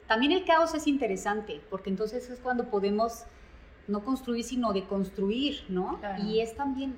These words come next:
Speaker 1: esto como un desaprender para nosotros como papás. Eh, y es por eso que también me atreví a incluir unos manuales en este libro y que una psicopedagoga de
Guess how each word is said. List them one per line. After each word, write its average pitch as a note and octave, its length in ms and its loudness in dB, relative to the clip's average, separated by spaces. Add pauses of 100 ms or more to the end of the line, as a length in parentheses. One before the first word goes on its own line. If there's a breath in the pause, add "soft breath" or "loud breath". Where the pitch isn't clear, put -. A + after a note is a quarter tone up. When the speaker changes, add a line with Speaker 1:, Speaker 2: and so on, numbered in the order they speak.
(120)
Speaker 1:
esto A#3+ 300 -8
como A3+ 200 -4
un A#3 400 -4
desaprender G3 840 -2 (240)
para F3+ 200 -2
nosotros G#3+ 440 -2
como G3 260 -4
papás. G3 460 -10 (880 loud breath)
Eh, G#3 280 6
y A3+ 80 2
es A#3 80 2
por C#4 140 -2
eso C#4 140 -6
que - 80 -8
también A3 380 -4
me B3 120 -2
atreví G#3 720 -2 (140)
a F#3 160 -2
incluir G3+ 560 0
unos A#3 240 -8
manuales G3 520 0
en F#3 120 -4
este F#3+ 220 -8
libro F#3+ 460 -4 (440)
y G3 520 -2
que G3 80 -4
una G3+ 260 -2
psicopedagoga F#3 760 -4
de E3 300 -4